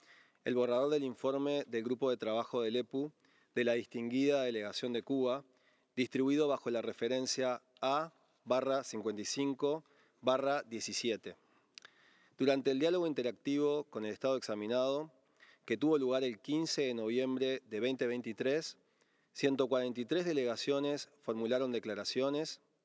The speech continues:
y once enviaron preguntas previas. Como resultado, Cuba recibió trescientos sesenta y uno recomendaciones.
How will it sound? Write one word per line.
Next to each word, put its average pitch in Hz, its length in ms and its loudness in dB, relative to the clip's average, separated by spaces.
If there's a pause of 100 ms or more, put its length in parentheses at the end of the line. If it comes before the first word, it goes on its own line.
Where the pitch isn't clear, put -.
(420)
y 123 180 2
once 165 540 0 (140)
enviaron 127 540 0
preguntas 117 400 -2
previas. 98 520 -6 (840)
Como 123 220 4
resultado, 151 760 0 (460)
Cuba 147 480 2 (380)
recibió 131 720 0
trescientos 156 640 -2
sesenta 117 400 -4
y 135 140 0
uno 143 260 0
recomendaciones. 107 1040 -4